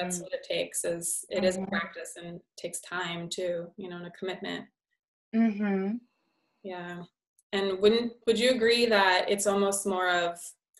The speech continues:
Speaker 1: it's a necessity more and more as the world evolves that we live in and the different things that we're exposed to and
Speaker 2: Mm-hmm.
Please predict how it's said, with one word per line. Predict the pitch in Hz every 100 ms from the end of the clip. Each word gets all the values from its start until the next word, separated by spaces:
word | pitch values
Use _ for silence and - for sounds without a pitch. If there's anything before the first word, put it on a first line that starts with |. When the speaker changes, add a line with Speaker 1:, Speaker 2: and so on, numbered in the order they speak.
| _ _ -
Speaker 1:
it's | 202
a | 208
necessity | 196 196 - - - 214 233 247 269 269 - _ _ -
more | 202 190 190 190
and | 190 190
more | 175 175 170 185 233 262 262 - _ _ -
as | 185 180 185 180 175 - - - - - 208 _
the | 190
world | 175 170 170 180
evolves | 175 170 170 175
that | 175
we | 180 175
live | 170
in | 165 170 180
and | 170
the |
different | 165 170 165 165
things | 170 170
that | -
we're | 170
exposed | - 170 165 165 -
to | 175 170 170 170
and | 156 156 156
Speaker 2:
Mm-hmm. | 175 180 175 156 165 165 156